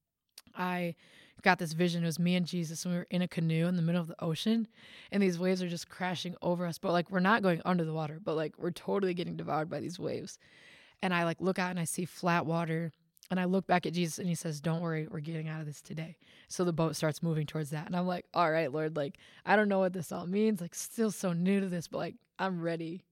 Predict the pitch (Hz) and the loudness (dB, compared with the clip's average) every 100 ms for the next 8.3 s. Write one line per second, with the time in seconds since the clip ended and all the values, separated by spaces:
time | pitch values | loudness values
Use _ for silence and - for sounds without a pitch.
0 | _ - 165 175 175 175 170 175 180 185 | _ -6 0 2 2 0 0 0 -2 -2
1 | 180 170 - 175 - 175 160 151 - 156 | -4 -4 -4 -4 -4 -6 -6 -8 -8 -8
2 | 156 - - - - - 190 190 180 180 | -10 -14 -20 -20 -20 0 2 4 4 2
3 | 180 160 170 180 185 180 170 - - 208 | 0 -4 -2 -2 -2 -4 -6 -10 0 4
4 | 214 202 180 156 160 170 _ _ _ _ | 4 2 0 -2 -6 -8 _ _ _ _
5 | - 170 156 156 160 160 - - - - | -6 -2 -2 -2 -4 -8 -10 -12 -14 2
6 | 175 170 - 208 185 - 160 165 170 160 | 4 4 4 2 2 0 -2 -2 -2 -2
7 | 160 175 180 - - 156 151 - 185 160 | 2 2 2 -2 -4 -4 -4 -2 -2 0
8 | 156 151 | 0 -2